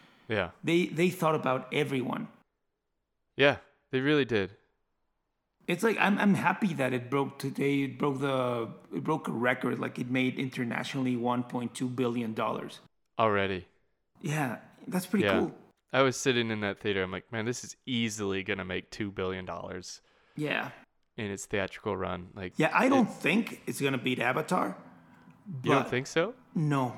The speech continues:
Speaker 2: No, I was thinking about it a lot. I
Speaker 1: I
Speaker 2: was,
Speaker 1: mean,
Speaker 2: I
Speaker 1: it's
Speaker 2: was
Speaker 1: been
Speaker 2: thinking
Speaker 1: out
Speaker 2: like
Speaker 1: for a week and it's already one point two.
Speaker 2: But, but internationally, what happened? The two point seven billion dollars that Avatar made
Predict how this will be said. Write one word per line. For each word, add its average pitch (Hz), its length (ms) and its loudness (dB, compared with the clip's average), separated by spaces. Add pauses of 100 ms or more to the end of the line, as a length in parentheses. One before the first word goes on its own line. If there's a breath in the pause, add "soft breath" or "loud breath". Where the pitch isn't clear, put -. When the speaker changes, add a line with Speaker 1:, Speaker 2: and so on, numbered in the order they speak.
(160)
Speaker 2:
No, 175 160 2
I 156 80 4
was 175 200 4
thinking 180 320 4
about 127 240 4
it 113 80 -2
a 120 80 0
lot. 117 240 2
I 113 60 0
Speaker 1:
I - 40 0
Speaker 2:
was, 117 120 -2
Speaker 1:
mean, 135 80 2
Speaker 2:
I 127 40 2
Speaker 1:
it's 120 100 0
Speaker 2:
was - 40 -6
Speaker 1:
been 143 100 4
Speaker 2:
thinking 147 60 4
Speaker 1:
out 196 120 4
Speaker 2:
like - 80 -10
Speaker 1:
for 131 80 0
a 110 100 0
week 113 380 0
and 101 100 -2
it's 98 160 -6
already 101 320 2
one 98 260 -4
point 95 320 -6
two. 92 480 -2
Speaker 2:
But, 147 460 2
but 143 160 2
internationally, 127 800 0
what 120 160 0
happened? 139 340 -2
The 131 60 -2
two 185 200 0
point 185 300 2
seven 135 600 -2
billion 131 360 0
dollars 117 340 0
that 113 100 -2
Avatar 117 400 -2
made 110 340 -2